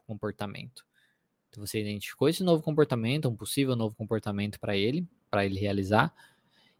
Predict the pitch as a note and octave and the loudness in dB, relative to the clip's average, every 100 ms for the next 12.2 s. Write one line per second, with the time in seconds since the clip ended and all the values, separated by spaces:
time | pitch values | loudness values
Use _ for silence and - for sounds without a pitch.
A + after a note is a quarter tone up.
0 | - F3+ F3+ D#3 C#3 B2+ C3 B2 B2 C3 | 0 6 10 12 12 10 8 8 4 4
1 | B2 A#2+ - B3 A#3 F#3 D#3+ E3+ C#3+ C3 | 4 2 2 -2 0 2 4 4 0 -2
2 | - C3 A#2 A#2+ A2+ - A2 - - G2+ | -6 -6 -4 -6 -6 0 0 0 -8 -4
3 | A2 - G2 - - - - _ _ _ | -4 -4 -8 -8 -16 -20 -20 _ _ _
4 | _ - _ _ - D3+ E3 - D#3+ D3 | _ -20 _ _ 4 4 4 0 0 0
5 | - B2+ A#2+ C#3+ F#3+ - C#3 B2 C#3+ E3+ | 2 2 4 2 2 0 0 6 10 10
6 | C#3+ A2+ - D3+ B2 A2+ A#2 A#2 G#2 G#2+ | 10 4 6 6 6 -2 -4 -6 -2 -4
7 | - G2+ F#2+ A2 - _ _ - - - | -2 -4 -4 -10 -20 _ _ -20 -20 -20
8 | - F3+ E3 - - C#3 C#3 A#2+ A#2 A2 | 2 4 4 2 2 4 4 2 4 6
9 | G#2 - G2+ G2+ - A2 _ - - - | 6 2 -4 -4 -6 -8 _ -20 -18 -18
10 | - - D#3+ F3+ A3+ G#3+ E3+ C#3 - C3 | -8 8 10 12 10 8 8 6 8 6
11 | A#2+ D#3 D#3+ C#3 B2 A2+ G2+ - D3+ D#3+ | 6 4 4 2 0 0 0 6 6 6
12 | - - | 2 -4